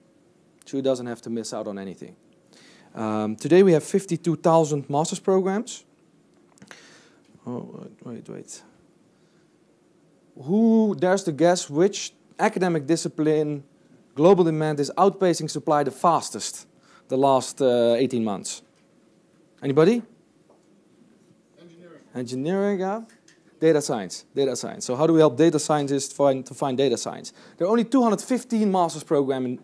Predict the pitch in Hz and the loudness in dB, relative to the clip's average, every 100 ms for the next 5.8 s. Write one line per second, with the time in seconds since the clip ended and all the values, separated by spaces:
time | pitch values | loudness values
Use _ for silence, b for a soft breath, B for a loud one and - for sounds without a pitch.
0 | _ - 123 123 113 - 87 90 - - | _ -8 -2 -2 -2 -8 -12 -16 -18 -20
1 | b b b b b b - 120 117 117 | b b b b b b -14 -8 -6 -6
2 | 120 175 226 240 220 202 185 175 156 147 | -4 0 2 2 0 0 2 4 4 4
3 | 180 185 190 190 185 151 175 180 170 170 | 2 -2 0 2 2 2 0 2 0 0
4 | - - - - - 131 190 156 202 196 | -10 -20 -20 -20 -10 -2 -2 0 -2 -2
5 | 160 160 160 151 160 131 80 | -4 -4 -4 -2 2 2 0